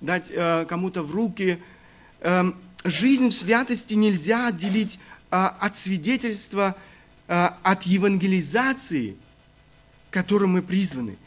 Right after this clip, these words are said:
Если мы хотим, чтобы люди верили в Евангелие, которое мы проповедуем, мы должны им позволить увидеть свою жизнь.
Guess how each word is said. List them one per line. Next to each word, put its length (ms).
Если 260
мы 120
хотим, 300
чтобы 320
люди 360
верили 560
в 60
Евангелие, 840
которое 360
мы 120
проповедуем, 600
мы 100
должны 380
им 60
позволить 480
увидеть 380
свою 240
жизнь. 400